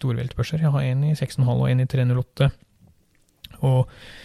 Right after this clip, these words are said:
eh, på den børsa jeg bruker på skogen, så har jeg også en femtiseks åpning. Det er en V seks med, med to og en halv fem-, femtiseks, og det er jo, er verdt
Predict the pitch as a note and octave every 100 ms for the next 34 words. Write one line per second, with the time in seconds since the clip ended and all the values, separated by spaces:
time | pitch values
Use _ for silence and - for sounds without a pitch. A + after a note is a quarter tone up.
0 | - - - - - _ _ _ _ _
1 | C#3+ C3 C3 - D#3 D3 D3+ - C#3 C#3+
2 | B2+ C3 - B2+ C3 - B2 C3 F#3 -
3 | C#3 C3 B2+ A2+ - C3 C3+ B2+ D#3 -
4 | - - - - D3+ D3+ C#3+ C3+ B2 -
5 | C3+ - - B2+ B2 A#2+ A#2+ A#2+ _ _
6 | - C#3 _ - C3 C3 B2+ - A#2 -
7 | - - - C3+ B2 C3+ C#3 - - -
8 | C3 B2 B2+ C3 A2+ A2+ -